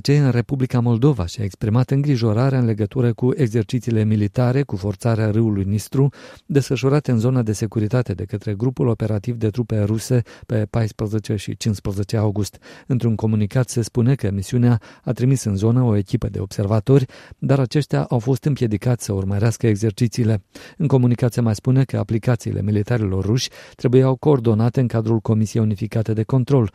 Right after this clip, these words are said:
organism multilateral care supraveghează zona de securitate,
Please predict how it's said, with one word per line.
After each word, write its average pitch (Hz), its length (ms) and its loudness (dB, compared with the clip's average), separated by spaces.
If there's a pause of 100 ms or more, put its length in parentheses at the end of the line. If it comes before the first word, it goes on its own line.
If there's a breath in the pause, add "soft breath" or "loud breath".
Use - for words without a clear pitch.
(220 loud breath)
organism 127 640 0
multilateral 113 720 0
care 107 240 -2
supraveghează 107 760 0
zona 110 320 2
de 95 100 -6
securitate, 107 760 0